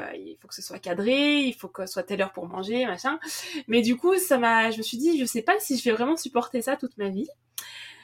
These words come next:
Donc, j'ai eu une grosse remise en question parce que vraiment, c'était, pendant dix ans, c'était, je travaille dans une crèche, quoi. <laughs> Je voulais vraiment faire ça.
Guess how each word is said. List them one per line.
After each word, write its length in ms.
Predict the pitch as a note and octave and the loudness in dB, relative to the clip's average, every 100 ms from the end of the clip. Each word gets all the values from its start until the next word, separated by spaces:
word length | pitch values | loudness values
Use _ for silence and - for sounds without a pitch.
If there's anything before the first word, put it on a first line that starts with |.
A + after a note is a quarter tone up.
| - G#3+ | -14 2
Donc, 260 | C#4+ D#4 | 8 8
j'ai 440 | C4+ C4 C4 B3+ B3+ | 8 6 6 6 4
eu 40 | |
une 140 | A#3 A3 | 0 2
grosse 200 | G#4 - | 2 4
remise 160 | D#4 | 2
en 60 | C#4 | 2
question 340 | B3+ - B3+ G#4+ | 0 -2 -4 -2
parce 140 | E4+ - | -4 -2
que 60 | |
vraiment, 320 | G3 G#3+ A#3 D4+ | -2 -2 -2 -2
c'était, 320 | G#3+ F#3 F#3 | -4 -6 -6
pendant 220 | F#3+ F#3+ | -4 -4
dix 200 | F#3+ F#3+ | -2 -2
ans, 100 | B3+ | -2
c'était, 380 | - G3+ A#3 G#3 | -4 -2 -2 -2
je 60 | |
travaille 260 | F3 G#3 A#3+ | -4 -6 -6
dans 80 | F#3+ | -4
une 100 | D4 | -6
crèche, 280 | G#3+ F3+ - | -4 -4 -6
quoi. 120 | - | -6
<laughs> 420 | B3 - - - | -4 -4 -8 -8
Je 100 | F3+ | -6
voulais 200 | E3 G3 | -2 -2
vraiment 300 | A3 F#3+ G#3+ | 0 2 2
faire 160 | B3+ A#3+ | 2 -2
ça. 160 | F#3 | -4